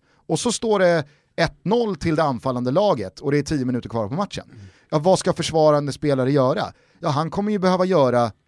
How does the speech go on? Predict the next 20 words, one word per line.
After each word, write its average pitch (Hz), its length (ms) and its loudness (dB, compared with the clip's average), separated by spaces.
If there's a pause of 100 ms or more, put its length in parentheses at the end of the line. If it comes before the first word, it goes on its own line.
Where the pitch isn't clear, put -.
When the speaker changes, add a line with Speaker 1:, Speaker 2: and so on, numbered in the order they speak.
(560)
Speaker 1:
det 143 200 2
han 135 180 0
kan 113 360 -2
för 143 200 0
att 127 160 -2
stoppa - 460 -4
motståndaren. 147 760 -6 (640)
En 208 140 -2
sax - 420 -4
bakifrån 190 720 0
eller 151 160 -2
en 156 60 -4
tackling 151 380 -4
bakifrån 147 540 -2
som 175 160 -4
gör 151 240 2
att 143 100 0
den 170 100 -4
anfallande 135 460 -4
spelarens 117 540 -4